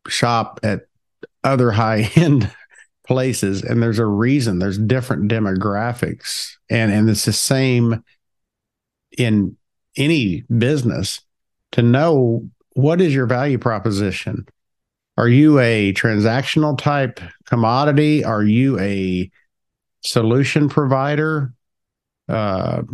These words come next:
where do you stack up? What, what services do you offer? And then if you contrast that to the customer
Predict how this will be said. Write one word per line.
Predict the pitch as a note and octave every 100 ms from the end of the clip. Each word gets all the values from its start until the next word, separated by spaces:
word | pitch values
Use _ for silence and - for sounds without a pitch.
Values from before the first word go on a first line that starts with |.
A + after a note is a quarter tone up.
| B2+ A2
where | D3
do | D#3+
you | E3+ C3+
stack | - C3+ A#2+ A2
up? | G2+ B2+ F#3 - _ _ _ _
What, | - C#3+ -
what | C#3+ D3+
services | - - C#3+ D3 C#3+ - C3+ B2+ B2 A#2+ - _
do | A#2+
you | A2+ A#2 F2+
offer? | G#2 C#3+ D#3 - G2+ F#2+ G#2+ - - - -
And | B2+ B2+
then | D3
if | D3+ A#2+
you | B2+
contrast | A#2+ B2+ A2 - C3+ F3+ E3
that | - F#2 F2+ -
to | - B2+
the | G#2+ A2 G#2 F#2+ F#2+ F#2+ _ _ _ _ _ _ -
customer | - G3 G3 - A2 F2+ A#2